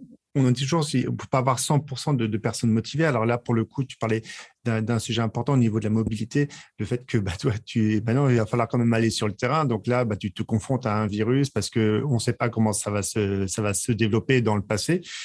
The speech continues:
Et comment t'es arrivé, tout compte fait, à, à retravailler sur la motivation sur, euh, peut-être une faible partie de ton équipe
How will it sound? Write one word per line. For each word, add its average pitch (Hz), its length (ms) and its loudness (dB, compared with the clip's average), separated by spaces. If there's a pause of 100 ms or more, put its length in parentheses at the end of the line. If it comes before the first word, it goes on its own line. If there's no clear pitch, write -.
(280)
Et 117 60 0 (220)
comment 156 240 4
t'es 156 80 0
arrivé, 147 320 4
tout - 80 -2
compte 143 180 0
fait, 180 140 4
à, 127 240 2 (580)
à 120 120 2
retravailler 160 420 4
sur 175 120 0
la 131 80 4
motivation 151 480 4
sur, 127 240 2
euh, 123 200 4 (240)
peut-être 151 260 2
une 131 140 4
faible 190 340 0
partie 139 220 0
de - 60 -18
ton 131 120 2
équipe 127 340 0